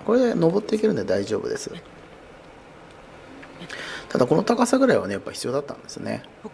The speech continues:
こっちのもね、板あったんですよ。だからもしかしたら取れたかもしれないですね。インパはどうやって行ったんですかね、ここまでね。これは戦わなかったのかな？いや、戦いますよね、やっぱね。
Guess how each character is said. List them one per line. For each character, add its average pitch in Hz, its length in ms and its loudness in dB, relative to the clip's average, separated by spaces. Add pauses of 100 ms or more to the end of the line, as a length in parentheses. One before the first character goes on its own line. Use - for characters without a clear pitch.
(520)
こ - 100 2
っ - 20 6
ち - 100 0
の 339 60 8
も 185 80 12
ね、 117 80 8
板 - 240 2
あ 180 60 2
っ - 60 -14
た 156 120 2
ん - 20 2
で 104 60 -2
す - 60 0
よ。 - 60 2
だ 185 80 0
か 202 60 2
ら 190 60 2
も 262 80 2
し - 80 -2
か 311 80 2
し - 60 2
た 190 60 6
ら 127 80 6
取 - 220 2
れ - 20 -8
た - 120 2
か 123 80 0
も 101 80 -4
し - 80 0
れ 107 80 2
な 98 120 -8
い 98 40 -6
で 95 60 -8
す - 80 -12
ね。 95 220 -10 (1400)
イ 170 120 8
ン 294 80 6
パ 196 120 4
は 117 60 2
ど 147 100 4
う - 20 4
や 359 60 0
っ - 20 -6
て 311 80 0
行 175 60 -2
っ - 40 -14
た 113 120 4
ん - 20 -4
で 95 80 -6
す - 80 -10
か 95 80 -6
ね、 92 80 -6
こ 92 120 -8
こ 90 60 -8
ま 85 160 -10
で 82 60 -14
ね。 85 340 -10 (2000)
こ 185 140 4
れ 233 60 10
は 254 80 8
戦 233 120 4
わ 320 360 4
な - 100 -12
か - 100 2
っ 117 60 2
た - 160 2
の 87 100 -2
か - 140 -4
な？ 185 200 -2 (1500)
い - 60 4
や、 - 80 6 (120)
戦 - 680 2
い 269 60 8
ま 294 140 6
す 294 120 0
よ - 120 6
ね、 - 140 -2
や 170 80 -2
っ - 40 -4
ぱ - 160 -2
ね。 - 240 -2